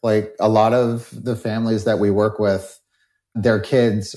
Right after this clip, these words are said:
are, it's not always pans, pandas. There's other neurologic thing. You mentioned, you know, they're more angry more often. Some things that have been described as, like, "My kid doesn't seem like them. They seem like a different kid.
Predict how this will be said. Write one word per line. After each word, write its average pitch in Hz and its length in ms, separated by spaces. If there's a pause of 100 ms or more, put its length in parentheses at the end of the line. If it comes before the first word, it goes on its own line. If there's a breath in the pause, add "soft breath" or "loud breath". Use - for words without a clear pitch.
are, 107 160
it's - 800
not 147 100
always 117 300
pans, 117 320
pandas. 104 480
There's 104 160
other 107 180
neurologic 98 560
thing. 104 180
You 113 100
mentioned, 101 640
you 107 100
know, 95 220
they're 92 300
more 104 260
angry 117 500
more 107 240
often. 104 720 (120)
Some 113 460
things 113 280
that 107 80
have 104 120
been 104 120
described 107 320
as, 104 100
like, 107 200 (260 loud breath)
"My 123 100
kid 139 200
doesn't 151 260
seem 117 260
like 123 220
them. 98 160
They 104 100
seem 135 200
like 135 140
a 104 60
different - 300
kid. 120 440